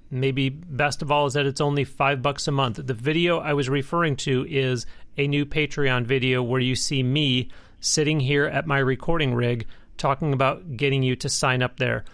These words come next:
To see that video and to sign up, either go directly to patreon dot com slash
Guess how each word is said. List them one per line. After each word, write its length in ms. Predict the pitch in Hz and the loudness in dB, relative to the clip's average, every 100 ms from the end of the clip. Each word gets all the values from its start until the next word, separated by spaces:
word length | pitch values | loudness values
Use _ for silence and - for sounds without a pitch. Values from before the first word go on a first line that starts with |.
| - - | -18 -12
To 100 | - | -4
see 260 | 147 - 175 | -2 2 2
that 200 | 180 180 | 2 0
video 580 | 151 160 160 170 175 160 - - - | -2 0 2 2 0 -2 -10 -10 -2
and 220 | 156 196 | 0 2
to 100 | 160 | 2
sign 300 | - 160 165 | 2 2 2
up, 240 | 147 165 - - - - 143 | 2 0 -10 -20 -20 -6 0
either 220 | 147 151 | 2 2
go 180 | 143 143 | 2 2
directly 460 | 143 156 165 151 | 2 2 2 -2
to 120 | 151 | -2
patreon 580 | - 160 151 165 156 151 | -2 -2 0 2 2 2
dot 200 | 151 165 | 0 -2
com 360 | - 143 143 143 | 0 2 2 0
slash 420 | - 151 135 | 0 0 0